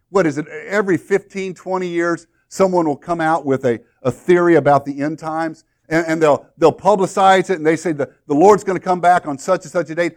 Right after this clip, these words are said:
I think it was back in nineteen eighty-four, that was a big time, and someone had published all this stuff, and they gave a date that Jesus was coming back this date. That date came and went, and no Jesus. Uh, at, at the year two thousand,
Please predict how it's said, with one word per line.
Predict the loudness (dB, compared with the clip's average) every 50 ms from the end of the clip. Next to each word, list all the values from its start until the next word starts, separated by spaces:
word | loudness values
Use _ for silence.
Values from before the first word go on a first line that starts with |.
| _ _ -6
I | -4
think | -2 -2 2
it | 2
was | 0 0
back | 2 -2 -2 0 0
in | -2 -2 0 -2
nineteen | 0 0 -2 -2 -4 -6 -4 -2
eighty-four, | -2 -2 -2 -4 -6 -2 0 2
that | 2 2 -2
was | -2 -4
a | -6
big | -6 -4 -4 -6 -6 -8 _ _ _ _ _ _
time, | -6 -2 0 0 0 0
and | -2 -10 _ _ _ _
someone | -2 0 2 4 4
had | 2 2 -2 _ _ _ _
published | 2 2 4 4 4 2 4
all | 2 2 4
this | 2 0 -2
stuff, | 0 2 4 4 4 4 2
and | -6 -10 _ _ 0
they | 2 2 4
gave | 4 4 4 4 4
a | 2
date | 2 2 2 2 2 0
that | -4 -6 -4
Jesus | -2 -2 -2 -2
was | -2 -6 -4
coming | -4 -4 -4 -2
back | -2 -2 -2 -2 -2
this | -4 -6 -4
date. | -4 -4 -6 -6 _ _ _ _
That | -2 -2 -2 0
date | 0 -2 -2 -4 -6
came | -14 -12 -10 -10 -8 -8 -8 -10 -12 _ _ _
and | -12 -10 -10 -8 -8 -4
went, | -2 -2 0 -2 -2 -6 _ _ _
and | -12 -8 -4 -4 -4 -4 -4 -8 -10 _ _ _ _ _ _ _ _ _ _ _ _ -6
no | -2 -2 -2 -2
Jesus. | -2 -2 -4 -4 -4 -6 -10 -20 _ _ _ _ _
Uh, | -2 0 0 0 0 -2
at, | -2 -2 -2 -2 -4
at | -8 -8 -8 -10 _ _
the | -8
year | -6 -6 -6
two | -6 -8 -12 -10
thousand, | -8 -6 -2 0 0 0 0 -4 -10 -12 -12